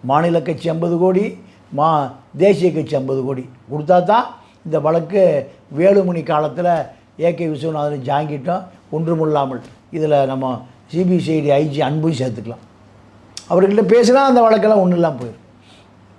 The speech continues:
இந்த நிலை வந்துவிடக்கூடாது. எதிர்காலத்தில் எப்படியும் தான்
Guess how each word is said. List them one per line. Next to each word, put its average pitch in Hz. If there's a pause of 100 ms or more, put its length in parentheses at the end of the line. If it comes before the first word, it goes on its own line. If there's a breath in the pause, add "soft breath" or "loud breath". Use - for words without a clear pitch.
(460)
இந்த 131
நிலை 143
வந்துவிடக்கூடாது. 123 (380 loud breath)
எதிர்காலத்தில் 190 (560)
எப்படியும் 170
தான் 143